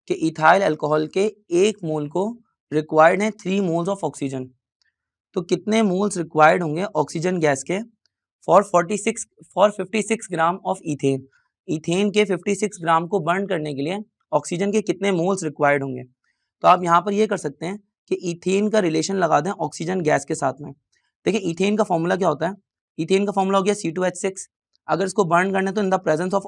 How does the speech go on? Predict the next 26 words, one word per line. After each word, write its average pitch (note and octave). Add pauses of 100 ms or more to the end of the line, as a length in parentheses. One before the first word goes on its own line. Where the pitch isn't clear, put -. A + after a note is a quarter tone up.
oxygen E3+
बर्न D#3+
करेंगे। D#3 (680)
जब F3
in G3
the G#3+
presence F#3
of G#3
oxygen F#3+
बर्न G3
करेंगे D#3+
तो F#3
हमारे D#3
पास F3+
बन D#3
जाएगा C#3+
कार्बन C#3+
डाइऑक्साइड E3 (400)
और F3
साथ D#3
साथ D3+
में F#3+
वाटर C#3+
वेपर्स। A#2+ (1200)
अब D#3
देखें E3+